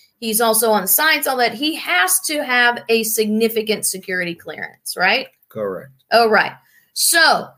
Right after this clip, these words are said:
Speaker 1: they're hemming and hawing about removing him from these committees. He has slept with a woman, he admits,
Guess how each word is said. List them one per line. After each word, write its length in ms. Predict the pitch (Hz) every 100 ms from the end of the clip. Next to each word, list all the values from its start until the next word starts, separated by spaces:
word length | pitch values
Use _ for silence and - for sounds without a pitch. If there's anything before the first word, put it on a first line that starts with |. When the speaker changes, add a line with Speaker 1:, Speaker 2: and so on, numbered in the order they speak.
| _ _ _ _ _ _ _ _ _ _
Speaker 1:
they're 320 | 214 302 302
hemming 560 | 285 349 427 466 392 330
and 120 | 285
hawing 840 | 269 320 440 403 240 226 247 - _ _ _
about 540 | 285 208 302 339 339 - 247
removing 880 | 277 277 262 339 466 453 277 247
him 520 | 233 240 233 233 233 - _ -
from 380 | - 339 339
these 260 | 311 294 294
committees. 760 | - 285 233 135 - - - _ _ _ _ _ _ _ _ _ -
He 200 | 311 320
has 220 | 302 285
slept 680 | - 285 311 392 427 - - -
with 340 | 277 339 330
a 80 | 294
woman, 500 | 233 220 214 214 220
he 240 | - 240
admits, 760 | 220 247 311 226 220 - -